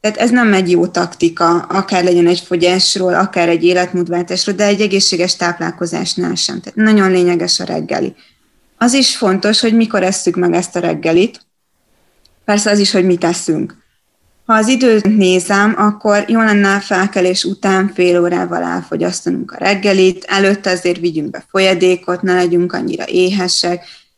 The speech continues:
de az is lényeges, hogy, hogy ne vigyük annyira, tehát ne tolódjon ki.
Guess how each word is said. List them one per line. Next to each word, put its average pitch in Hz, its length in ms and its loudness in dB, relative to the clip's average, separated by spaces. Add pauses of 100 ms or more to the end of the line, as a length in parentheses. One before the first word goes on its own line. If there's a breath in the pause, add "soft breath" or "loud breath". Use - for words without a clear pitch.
(100)
de 190 520 0 (760)
az 233 140 2
is 214 180 2
lényeges, 202 680 2
hogy, 196 380 0 (180)
hogy 208 160 2
ne 220 180 4
vigyük 202 340 0
annyira, 190 720 2
tehát 214 160 -2
ne 254 180 4
tolódjon 185 680 2
ki. 170 360 0